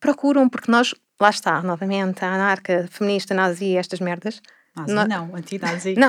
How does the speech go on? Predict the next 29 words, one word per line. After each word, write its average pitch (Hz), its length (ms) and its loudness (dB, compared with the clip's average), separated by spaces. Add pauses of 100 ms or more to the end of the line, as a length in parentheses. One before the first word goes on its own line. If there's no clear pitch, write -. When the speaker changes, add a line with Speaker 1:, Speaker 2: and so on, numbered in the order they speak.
(140)
Speaker 1:
a - 240 -14
femi-, 220 380 2 (100)
a 190 100 10
feminista 226 420 4
nazi. 269 400 4
Speaker 2:
Ah, 165 220 -2
ok. - 180 -8
Speaker 1:
A - 40 -16
feminina 233 420 4
Speaker 2:
Pronto, 233 160 -2
Speaker 1:
nazi. - 0 -
Speaker 2:
desculpa. - 640 0
<laughs> 381 100 2 (300)
Speaker 1:
Que 233 60 2
é 233 60 8
aquela 262 280 4
questão 254 300 2
típica 247 420 0
de, 202 460 2 (100)
como 247 220 4
nós 277 240 6
viemos 180 420 0
de 185 60 -2
uma 208 100 2
ditadura 196 440 -2
há - 20 -4
tão 285 180 0
pouco 254 220 0
tempo, 165 340 -6